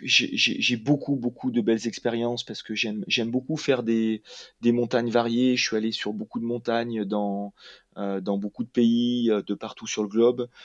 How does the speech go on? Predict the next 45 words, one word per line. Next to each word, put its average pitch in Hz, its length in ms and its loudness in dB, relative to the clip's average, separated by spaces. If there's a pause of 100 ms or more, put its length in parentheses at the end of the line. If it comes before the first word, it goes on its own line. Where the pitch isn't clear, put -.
(320)
Euh, 98 420 -2
j'ai 104 160 2
partagé 110 400 0
beaucoup 107 240 -6
de 117 60 -4
choses 117 340 0
avec, 98 320 -2
euh, 98 340 2
avec 98 220 -4
plein 110 160 -4
d'amis 110 280 0
aussi. 127 280 -4
Donc, 113 300 -6 (260)
j'ai, - 220 2
j'ai 117 180 0
plein, 143 300 -2
plein 127 240 -2
de 120 60 -4
bons 117 200 -4
souvenirs 110 440 -6
de, 104 340 2
de 107 120 -2
montagne. 110 600 -2 (500)
Euh, 101 720 0 (580)
après, 123 380 4
ma, 107 520 4 (280)
ma 110 100 0
plus 127 160 -2
belle, 123 300 8
enfin, - 180 -4
ma 104 140 -2
plus - 140 -10
belle 113 100 4
expérience, 107 580 -4 (460)
ma 113 80 6
plus 135 160 0
belle 131 160 12
rencontre, 139 440 4
c'est 127 140 0
quand 120 100 4
même 117 120 4
avec 123 180 2
le 131 60 4
Mont 127 160 -2
Blanc. 113 240 -2